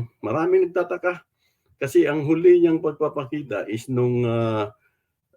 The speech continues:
rally sa Dipulog, no? At ito yun, no? Yan.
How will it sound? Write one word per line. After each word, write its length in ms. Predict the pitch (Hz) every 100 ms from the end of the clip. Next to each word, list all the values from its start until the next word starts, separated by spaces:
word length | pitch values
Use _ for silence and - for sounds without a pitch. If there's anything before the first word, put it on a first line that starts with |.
| _ _ _ _ -
rally 500 | - 135 127 143 156
sa 80 | 127
Dipulog, 720 | 117 120 127 110 117 113 -
no? 320 | 98 117 147 - _ _ -
At 160 | 117
ito 240 | 139 135 175
yun, 160 | 180
no? 240 | 127 120 _ _ _ _ _ _ _ -
Yan. 480 | 98 101 101 95